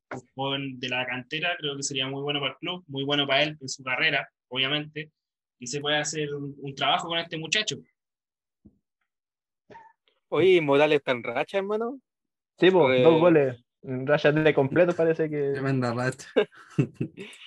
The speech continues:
Speaker 1: Así que ya está carreteando.
Speaker 2: Un crack, un crack. Va
Speaker 1: <laughs>
Speaker 2: pa' superestrella.
Speaker 1: Y pasamos al problema, es que Quintero sigue con el problema del, del, del central, o sea, no llega nadie de renombre,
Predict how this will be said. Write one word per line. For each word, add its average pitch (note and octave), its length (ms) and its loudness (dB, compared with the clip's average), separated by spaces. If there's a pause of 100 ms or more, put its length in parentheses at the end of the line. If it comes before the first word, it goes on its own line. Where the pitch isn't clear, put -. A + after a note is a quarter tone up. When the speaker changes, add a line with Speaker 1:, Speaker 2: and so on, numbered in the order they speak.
(360)
Speaker 1:
Así D3 180 -6
que D3 60 -6
ya C#3+ 180 -6
está D3 180 -6
carreteando. D#3 540 -4
Speaker 2:
Un C3 100 -4
crack, - 300 2 (260)
un C#3 140 -6
crack. - 300 -2 (600)
Va B2+ 240 4
Speaker 1:
<laughs> C3+ 80 -14
Speaker 2:
pa' B2+ 100 -8
superestrella. A#2+ 720 -4
Speaker 1:
Y - 20 -12
pasamos G3 380 -8
al G3+ 80 -6
problema, F#3 640 0 (140)
es - 720 0
que C3+ 640 -4 (140)
Quintero C3+ 460 -10 (180)
sigue E3+ 300 -6
con F3 120 -4
el E3 100 -6
problema D#3+ 360 -2
del, D3 420 -2 (200)
del, A2+ 500 -12 (640)
del A#2+ 140 -12
central, D3 560 0
o - 40 -20
sea, C3 260 -6
no B2 240 -4
llega C#3 260 0
nadie D#3 340 -6
de D3+ 220 -6
renombre, E3 600 -8